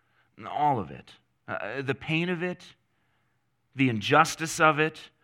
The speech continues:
the loss. He's not fearful of Herod, not at all,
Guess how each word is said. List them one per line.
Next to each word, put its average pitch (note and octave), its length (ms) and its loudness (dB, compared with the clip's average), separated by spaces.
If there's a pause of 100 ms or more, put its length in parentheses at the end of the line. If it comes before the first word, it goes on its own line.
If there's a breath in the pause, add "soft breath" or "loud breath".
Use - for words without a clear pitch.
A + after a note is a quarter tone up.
(200)
the B2+ 100 0
loss. C#3 800 2 (1700 loud breath)
He's G#3 180 0
not F#3+ 180 6
fearful F3 640 2
of A#2 200 -2
Herod, B2 500 2
not C#3+ 220 8
at C#3 80 4
all, G#2+ 420 0